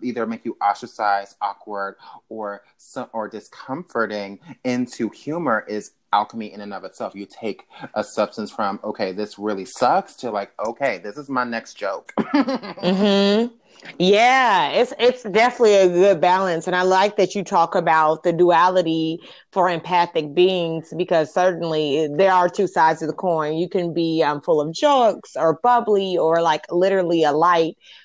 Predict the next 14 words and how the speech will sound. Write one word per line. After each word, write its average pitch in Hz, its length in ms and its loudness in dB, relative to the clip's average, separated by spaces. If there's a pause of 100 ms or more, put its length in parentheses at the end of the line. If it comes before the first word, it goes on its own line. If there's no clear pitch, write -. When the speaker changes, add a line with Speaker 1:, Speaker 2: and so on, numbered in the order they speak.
(120)
Speaker 2:
but 175 160 4
definitely 185 480 2
there 170 260 6
are 170 60 4
some 170 260 -2
very 170 320 4
dark 160 400 0
times 151 460 -4
too. 156 460 4 (360)
Um, 156 440 2
and 165 240 -2
so 160 400 4
just 175 240 -4
kinda 170 280 -4